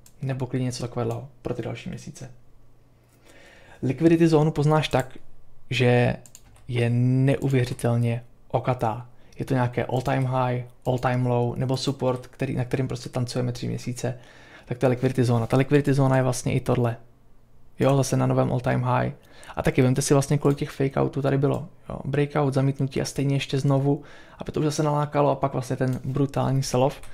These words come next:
Tak víte, že vlastně tady ten level je level, nad který vlastně se skovávají všichni, kteří shortovali celou tady tu rally. Protože vlastně ten, kdo čekal na pullback, tak, eh, ten začal shortovat zde, tím pádem stopku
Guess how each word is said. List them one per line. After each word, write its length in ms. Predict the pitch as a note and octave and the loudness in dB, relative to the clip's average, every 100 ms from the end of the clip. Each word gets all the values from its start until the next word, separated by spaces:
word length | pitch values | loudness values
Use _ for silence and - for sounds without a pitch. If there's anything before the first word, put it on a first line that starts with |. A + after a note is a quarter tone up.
| - - - - - | -12 -14 -14 -14 -6
Tak 120 | - | -2
víte, 180 | C3+ D3 | 0 4
že 80 | C#3 | 4
vlastně 240 | C#3 - | 4 4
tady 180 | C#3+ C#3+ | 4 4
ten 140 | D3+ C#3+ | 6 6
level 420 | C3+ C#3 C#3+ E3 - - - - - | 6 6 4 2 -8 -20 -20 -20 -4
je 180 | C#3 C3+ | 0 2
level, 460 | C3 C3 C3+ C#3 - - - - | 4 4 2 2 -4 -16 -14 0
nad 160 | C3+ - | 0 0
který 260 | - C3+ | 2 4
vlastně 360 | B2+ B2+ - B2+ | 4 2 2 0
se 180 | C3 B2 - _ - - - _ _ - - | 0 -2 -4 _ -20 -20 -20 _ _ -20 -14
skovávají 500 | - - C3+ C3 C3 | -8 2 4 6 4
všichni, 500 | - - D#3+ C#3 C3+ | 2 -2 0 2 2
kteří 280 | - C3 B2+ | 2 0 0
shortovali 580 | - B2 - B2 B2 B2 | 0 0 2 2 2 2
celou 260 | - A#2+ | 2 0
tady 180 | B2 A2+ | 0 -2
tu 100 | B2 | 2
rally. 260 | A#2+ A#2 C#3 - - - - - - | 2 2 -4 -12 -20 -20 -20 -16 -2
Protože 140 | C#3 | 0
vlastně 200 | C#3+ D3+ | 2 4
ten, 120 | D3+ | 4
kdo 100 | D#3+ | 6
čekal 280 | D#3 D#3 C#3+ | 4 4 4
na 80 | C3 | 4
pullback, 420 | - E3 D#3+ E3 | 6 6 6 4
tak, 220 | D#3 - | -2 -2
eh, 140 | - - | -2 0
ten 140 | C3 | -2
začal 180 | B2+ C3 | 0 0
shortovat 360 | - - C3+ | -2 -2 -2
zde, 300 | A#2+ B2+ C#3+ D3 | 2 2 2 0
tím 160 | - | -4
pádem 280 | C3+ B2+ B2+ | 0 2 2
stopku 480 | - C3 - C#3+ C3+ | 0 -2 0 2 2